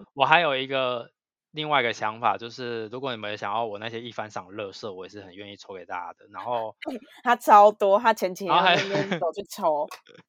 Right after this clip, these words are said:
Speaker 1: <laughs> 然后还有那个香水，针管香水。
Speaker 2: 哎，这个我很多。
Speaker 1: 对，针管香水应该大家也都蛮想要的，
Speaker 2: 我是针管香水富翁。
Speaker 1: 就可以大家私讯我们，其实给我们一些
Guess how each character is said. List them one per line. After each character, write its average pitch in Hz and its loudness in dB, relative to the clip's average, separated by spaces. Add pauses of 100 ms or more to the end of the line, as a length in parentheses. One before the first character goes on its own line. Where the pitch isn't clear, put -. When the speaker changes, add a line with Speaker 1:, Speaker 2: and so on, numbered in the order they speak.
Speaker 1:
<laughs> - -2
然 151 10
后 202 12
还 180 8
有 156 8
那 151 0
个 117 2 (460)
香 165 6
水， 110 0
针 175 0
管 135 2
香 123 -2
水。 - -10 (420)
Speaker 2:
哎， 262 -2 (320)
这 302 4
个 254 12
我 185 10
很 160 2
多。 160 -4
Speaker 1:
对， 185 4
针 208 2
管 147 2
香 131 0
水 120 -6
应 113 -12
该 117 0 (300)
大 113 4
家 107 2
也 98 -8
都 101 -12
蛮 92 -12
想 95 -12
要 95 -14
的， - -20 (120)
Speaker 2:
我 196 0
是 247 -2
针 214 0
管 175 -2
香 165 -10
水 139 -6
富 160 -6
翁。 120 -6
Speaker 1:
就 226 -20 (320)
可 143 0
以 139 0
大 - 4
家 123 0
私 131 -12
讯 135 -10
我 110 -8
们， 92 -18
其 - -10
实 131 -12
给 135 -2
我 135 0
们 131 -6
一 143 -6
些 143 0